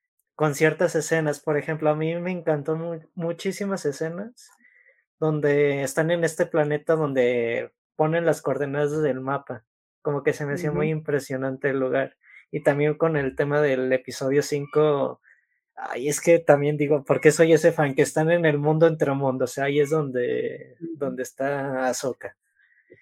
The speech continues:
Speaker 1: Y, pues, los escenarios sí se ven muy impresionantes y creo que también la música de Ahsoka está muy padre. Sí se es-, mm, es muy de Star Wars, pero no es algo que ya habíamos escuchado antes dentro de,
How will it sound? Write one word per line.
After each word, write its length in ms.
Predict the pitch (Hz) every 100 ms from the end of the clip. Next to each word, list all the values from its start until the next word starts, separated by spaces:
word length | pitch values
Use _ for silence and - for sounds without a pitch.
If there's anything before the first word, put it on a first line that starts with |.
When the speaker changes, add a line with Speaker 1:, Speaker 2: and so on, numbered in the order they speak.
| _ _ _ _ _ 1077 _ _ _ _ _ _ _
Speaker 1:
Y, 380 | 175 160 185 214 -
pues, 260 | 196 190 202 -
los 220 | 190 175
escenarios 400 | 160 170 175 214
sí 100 | 220
se 140 | 220 196
ven 140 | 185
muy 160 | 190 202
impresionantes 720 | 196 180 165 156 165 190 -
y 100 | 151
creo 220 | 165 160
que 80 | 180
también 420 | - 156 147 156
la 80 | 160
música 600 | 156 160 165 - - 170
de 80 | 143
Ahsoka 420 | 135 147 165 160 151
está 280 | - - 156
muy 240 | 156 165 -
padre. 360 | 156 156 139 - - _
Sí 240 | - - 160
se 100 | 175
es-, 260 | 160 - - - - _ -
mm, 260 | 160 147 127 _ 127 - - _ _ _ _ - _ _ _ _ _ -
es 180 | 190 202
muy 160 | 220
de 80 | 220
Star 240 | 214 208 190
Wars, 280 | 202 254 -
pero 240 | 180 165
no 240 | 156 160 165
es 140 | -
algo 280 | 180 165 160
que 120 | 156
ya 120 | 151
habíamos 380 | 151 151 156 156
escuchado 500 | 139 147 139 135 139
antes 340 | 135 127 131
dentro 560 | 131 117 123 117 110 107
de, 400 | 107 107 113